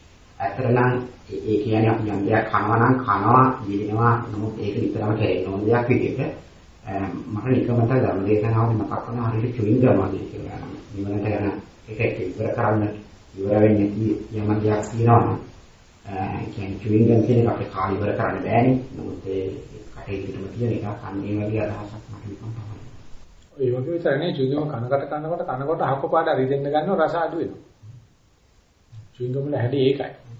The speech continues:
Speaker 2: ඒ වගේ තමයි මේ චුයින් ගම් එක නිවන නෙවෙයි, චුයින් ගම් එකක පෙන්න තියෙන කාම ආශාවේ හැටි එකම දේ නැවත නැවත කයනකොට කවදාත් ඉවරයක් නෑ. හැබැයි එන්නේ එන්නේ අහක පාඩ හරි දෙන්න ගන්නවා.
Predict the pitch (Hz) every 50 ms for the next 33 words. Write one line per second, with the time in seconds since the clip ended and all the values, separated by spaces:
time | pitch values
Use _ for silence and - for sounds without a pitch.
0 | - - _ 131 131 147 151 175 170 151 151 131 127 127 139 175 220 202 185 -
1 | - _ 131 120 120 117 117 - 139 143 156 156 156 139 143 135 131 113 110 117
2 | 131 143 175 190 208 196 175 135 104 110 117 - - - - - - - - _
3 | _ _ - 135 135 139 156 160 165 160 156 156 160 156 - 170 160 160 - -
4 | 180 - - - 135 135 139 156 151 165 165 185 175 180 - 127 131 147 160 175
5 | 175 175 175 - 165 156 151 147 131 127 139 - 185 151 135 - 156 147 151 151
6 | 151 156 151 135 127 123 127 131 151 151 147 147 151 135 - - - 156 147 147
7 | 151 170 185 190 - - 135 151 156 160 165 170 - - 135 139 180 208 202 180
8 | - - - 107 104 110 143 196 214 - - - - - - _ _ 127 135 151
9 | 147 131 123 135 139 139 151 156 156 151 156 170 165 143 123 113 - 156 147 -
10 | 160 165 165 170 147 156 165 151 143 123 113 110 110 110 110 117 143 202